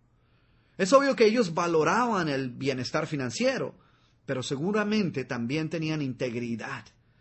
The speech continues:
ya que habían sido profesionales de excelentes universidades. El sufrimiento de sus familias es evidencia que probablemente eran personas que amaban a sus esposas e hijos. El problema de ellos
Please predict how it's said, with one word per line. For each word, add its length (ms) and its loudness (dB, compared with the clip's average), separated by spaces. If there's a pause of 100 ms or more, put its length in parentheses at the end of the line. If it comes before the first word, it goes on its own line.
(240)
ya 180 -2
que 100 -2
habían 160 -2
sido 300 -4
profesionales 840 -4
de 100 0
excelentes 720 -8
universidades. 920 -6 (400)
El 140 2
sufrimiento 800 4
de 40 2
sus 200 -2
familias 580 -2
es 140 2
evidencia 800 0 (260)
que 140 -2
probablemente 840 2
eran 180 0
personas 640 -4 (140)
que 100 4
amaban 540 2
a 60 -6
sus 200 -6
esposas 720 -8 (220)
e 100 -4
hijos. 560 -8 (560)
El 180 4
problema 420 4
de 140 4
ellos 640 0